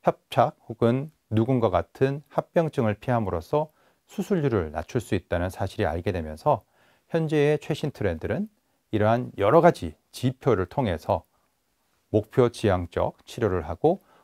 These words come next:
엄격한 조절을 하는 것이 또, 또 하나의 치료 트렌드가 되겠습니다.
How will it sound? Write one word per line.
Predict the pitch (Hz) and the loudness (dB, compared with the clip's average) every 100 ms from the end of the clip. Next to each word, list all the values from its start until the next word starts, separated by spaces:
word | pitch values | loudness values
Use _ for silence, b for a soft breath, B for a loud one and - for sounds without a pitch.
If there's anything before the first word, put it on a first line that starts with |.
| b | b
엄격한 | - 170 - 135 - 98 76 _ _ | -6 -6 -2 -2 -2 -6 -6 _ _
조절을 | - 95 92 87 | -6 -2 -2 -2
하는 | 123 107 | -2 -2
것이 | 85 78 - 151 - | -4 -6 -6 -6 -6
또, | 95 - | -8 -2
또 | 110 | 0
하나의 | 98 92 78 95 151 _ _ _ | 0 0 -2 -4 -8 _ _ _
치료 | - 107 | -6 -6
트렌드가 | - - 98 85 90 | -4 -4 -4 -4 -8
되겠습니다. | 92 85 - 104 - - | -8 -14 -20 -20 -20 -20